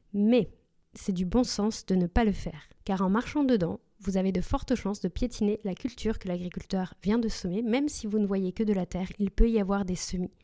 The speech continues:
Et si c'est une culture qui commence à pousser, c'est encore pire. Alors, par respect pour l'agriculteur, s'il vous plaît, ne marchez pas dans les champs. D'autant plus que, comme dit plus haut pour les forêts, si vous abîmez quelque chose, l'agriculteur peut se retourner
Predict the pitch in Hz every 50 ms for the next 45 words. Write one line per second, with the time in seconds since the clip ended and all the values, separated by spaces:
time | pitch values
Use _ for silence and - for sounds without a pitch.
0 | _ - - - - - - 202 - - 269 277 - 233 - - - 208 202 -
1 | - 214 - - - 233 - - 208 - 220 226 226 233 220 - 208 - - -
2 | - - - 196 - _ _ - - - 208 185 - 202 202 - 202 - - -
3 | - 202 175 160 - - - - _ _ _ _ - 202 196 196 190 175 - -
4 | - _ _ _ _ _ _ _ _ - 226 214 202 190 180 202 240 233 - -
5 | 262 233 - 214 202 196 185 190 185 180 - 180 175 - 196 202 220 - - -
6 | - - 233 247 240 208 202 196 - - 185 190 202 - - 202 196 190 185 185
7 | - - - - 185 - - 220 240 240 214 185 175 165 - - - - - -
8 | _ _ _ _ _ _ _ _ _ _ _ _ _ _ _ - 180 226 220 220
9 | 220 208 - 285 285 269 - - - 233 233 214 - - - _ - - 190 190
10 | 185 175 175 165 - - 208 202 190 170 180 180 180 175 - - 196 226 311 -
11 | - - - - - - 311 330 285 240 220 202 220 220 202 196 202 202 208 208
12 | 196 - - _ - - - - - 180 - - 240 277 285 - - - 202 202
13 | 214 220 214 196 - 185 170 - 208 233 220 - - - 294 285 262 - - 202
14 | 202 190 - - 180 180 208 233